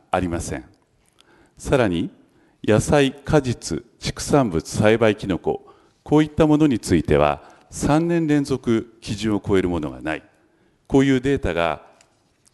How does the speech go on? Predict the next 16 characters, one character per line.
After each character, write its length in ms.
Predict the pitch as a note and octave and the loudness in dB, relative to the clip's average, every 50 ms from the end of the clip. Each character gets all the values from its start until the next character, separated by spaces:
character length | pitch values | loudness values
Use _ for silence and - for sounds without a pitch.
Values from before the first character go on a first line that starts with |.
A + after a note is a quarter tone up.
| _ _ - | _ _ -8
実 280 | G2 G#2 G#2+ - - | -6 -4 -4 -4 -4
際 160 | B2 A#2+ A#2+ | -2 -2 -2
の 80 | A#2 A2 | -2 -4
も 120 | G#2+ A2 | -6 -6
の 100 | A#2 C#3 | -6 -8
と 120 | C#3+ - A2+ | -10 -12 -16
し 80 | - | -14
て 100 | - E2 | -14 -14
蓄 220 | C#2 - - - - | -12 -10 -12 -12 -8
積 220 | - F#2+ F#2 - | -6 -8 -6 -6
さ 120 | - F2+ D#2 | -6 -6 -6
れ 80 | D2 | -6
て 120 | - - C#2+ | -6 -10 -12
い 60 | C2 | -14
ま 120 | C2 C2 | -14 -18
す。 240 | - - - - | -20 -20 -20 -20